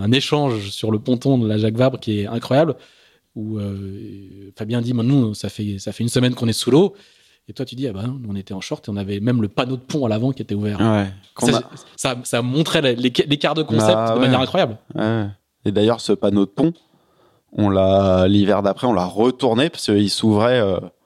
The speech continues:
Speaker 2: il s'ouvrait par l'arrière. Et on l'a retourné pour qu'il puisse canaliser le vent, euh, bien dans le, dans le bateau.
Speaker 1: <laughs> Et aérer. <laughs> Et aérer le bateau.
Speaker 2: Et aérer le bateau. Bah ouais. Mais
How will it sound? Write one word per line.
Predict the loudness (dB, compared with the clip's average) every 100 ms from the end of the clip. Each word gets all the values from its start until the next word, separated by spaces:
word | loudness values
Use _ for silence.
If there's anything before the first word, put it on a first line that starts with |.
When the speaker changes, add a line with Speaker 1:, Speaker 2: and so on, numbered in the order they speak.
| _ _ _ _ _
Speaker 2:
il | -6
s'ouvrait | -2 0
par | 0 0
l'arrière. | 0 2 2 0 -6 _
Et | 0
on |
l'a | 2
retourné | 2 0 2 0 2 2
pour | -2
qu'il | -8 -6
puisse | -6
canaliser | -2 2 2 2 0 2
le | 2
vent, | 2 2 0 0 0
euh, | -2 -10 -12
bien | -4 0 2
dans | 2
le, | 2 2 2
dans | 2
le | 2
bateau. | 0 -2 -6 -8
Speaker 1:
<laughs> | -6
Et | -2
aérer. | 0 0 -2 -4 -12 -16 -10
<laughs> | -6 -6 -8 -10 -12 -10 -12 -12 -20 -20 _ _ -20 -20 -20 _ _
Et | 0
aérer | 2 0
le |
bateau. | 0 -4 -8 -16 _
Speaker 2:
Et | 2
aérer | 2 4 2
le |
bateau. | 2 0 -2 -8 _ _ -20 -20 _ _ _ _
Bah | -2 0 0
ouais. | -4 -8 -20 -20 _ _ _ _ _ 0
Mais | 4 4 2 -2